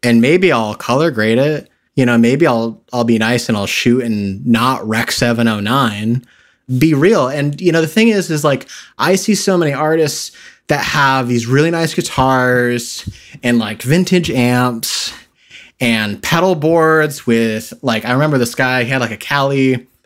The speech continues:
it's a Cali sixty-nine or Cali seventy-seven or something like that. It's a really nice compressor.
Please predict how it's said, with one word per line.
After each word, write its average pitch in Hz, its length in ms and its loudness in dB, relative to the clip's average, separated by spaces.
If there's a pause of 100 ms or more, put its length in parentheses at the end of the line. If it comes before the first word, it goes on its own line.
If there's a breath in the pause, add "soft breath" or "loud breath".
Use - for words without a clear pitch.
it's 196 100 -4
a - 40 -18
Cali 147 260 -4
sixty-nine 131 600 0
or 120 60 0
Cali 131 580 -2 (440 soft breath)
seventy-seven 127 800 0
or 123 80 0
something 127 260 -4
like 123 160 -2
that. 120 180 0
It's 117 120 -8
a 104 40 -6
really 151 320 2
nice 123 240 -2
compressor. 110 720 -8